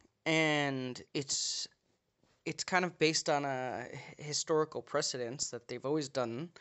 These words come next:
but it's for, like, twenty-five minutes, and it just always seems like your timing is during that twenty-five minutes to get something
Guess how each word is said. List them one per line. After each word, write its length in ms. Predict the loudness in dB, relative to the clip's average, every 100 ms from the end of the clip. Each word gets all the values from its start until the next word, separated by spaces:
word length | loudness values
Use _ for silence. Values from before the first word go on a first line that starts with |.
| -20 -20 -20 -20 -20 -6 4
but 100 | 4
it's 160 | 6
for, 100 | 8
like, 180 | 8 8
twenty-five 560 | 6 6 8 8 8 6
minutes, 560 | 0 -2 -2 0 0 -2 _
and 640 | 0 4 6 6 6 4 -2 -10 -20 -20 _ _ _ _ _ -20 _ _ _ _
it 140 | 0 0
just 280 | -2 -4 -6 2
always 520 | 8 12 12 12 10
seems 540 | 4 2 0 0 2
like 380 | 2 2 0 -10 _
your 260 | -2 2 2
timing 640 | 2 4 4 6 2 0
is 200 | -2 -2
during 380 | 0 0 2 2
that 240 | 0 0 0
twenty-five 420 | 0 0 0 0
minutes 400 | 0 -4 -4 -4
to 100 | 0
get 200 | 0 0
something 400 | -4 -4 -8 -8